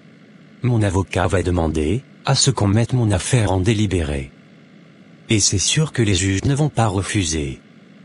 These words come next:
Sabine n'est plus dans la course. Ça sert donc à quoi de faire traîner la procédure ?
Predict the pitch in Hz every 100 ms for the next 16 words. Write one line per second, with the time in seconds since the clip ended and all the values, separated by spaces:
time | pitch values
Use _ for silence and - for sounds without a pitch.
0 | - - - - - - 110 98 151 156
1 | 123 - 156 135 107 92 80 71 67 64
2 | - - - - - - - - - -
3 | - - 117 - 117 - 117 104 117 120
4 | 117 98 131 127 117 - 123 - 123 117
5 | 107 95 87 - 151 - 78 82 110 147